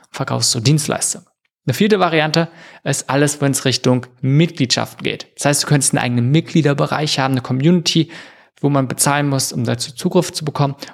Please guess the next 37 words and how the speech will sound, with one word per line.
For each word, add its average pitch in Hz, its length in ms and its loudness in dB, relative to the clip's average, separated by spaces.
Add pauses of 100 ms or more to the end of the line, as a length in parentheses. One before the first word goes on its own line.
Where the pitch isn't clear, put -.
Oder 139 240 4
zum 135 160 -2
Beispiel, 123 340 0
was - 200 -4
bei - 140 -6
Podcasts - 520 -4
zum 120 80 2
Beispiel 113 280 0
Sinn 127 160 2
macht, 131 160 -2 (160)
du 127 80 0
hast 123 120 0
auch 123 100 0
noch 120 160 -2
einen 120 140 -6
privaten 120 600 -2
Podcast, 127 460 -4 (160)
wo 139 100 0
man 131 220 0
exklusiven 143 680 0
Inhalt 117 360 -2
bekommt. - 320 -8 (680)
Das 165 160 4
sind 175 160 2
erstmal 147 260 2
ein 131 80 -2
paar 135 140 0
Optionen, 120 260 -2
die 117 60 0
du 120 100 0
hast, 147 360 -2
wo 127 80 0
es 131 120 -4
einfach 127 280 -4
auch 120 40 -2
sinnvoll 131 420 0
ist, - 200 -2